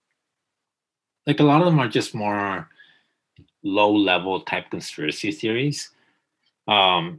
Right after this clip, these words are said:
and, you know, they don't really have, like, a whole complete worldview. Like, what I was gonna say is that,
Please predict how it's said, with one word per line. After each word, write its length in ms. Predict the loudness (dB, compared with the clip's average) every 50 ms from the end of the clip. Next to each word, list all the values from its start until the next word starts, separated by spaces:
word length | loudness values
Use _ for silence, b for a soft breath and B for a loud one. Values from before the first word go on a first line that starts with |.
| -6 -2
and, 460 | 0 0 2 2 0 0 -4 -8 -8 -6
you 80 | -4 -4
know, 200 | -2 -4 -4 -2
they 120 | -2 0 0
don't 260 | 0 0 -2 -4 -4
really 220 | -2 0 2 2 0
have, 260 | 0 0 -2 -2 -2
like, 220 | -2 -4 -4 -2 -2
a 320 | -2 -2 -2 -2 -4 -8 -12 _ _ _ _ _ _ _ _ _ _ _ _ _ _ _ _ -16 -16 -16 _ -20 -20 _ _ _ _ _ _ _ _ _ _ _ _ _ _ _ _ _ -14
whole 360 | -4 0 2 2 2 2 0
complete 520 | -2 -6 -8 -8 -6 -4 -2 -2 -2 -2 -2
worldview. 760 | -2 -2 -2 -4 -4 -6 -6 -4 -2 0 0 0 -2 -4 -6 _ _ _ _ _ _ _ -4
Like, 160 | -2 2 2
what 80 | 4 4
I 40 |
was 140 | 4 4 2
gonna 120 | 0 0 2
say 180 | 2 4 4
is 140 | 4 2 2
that, 320 | 2 2 2 0 -2 -6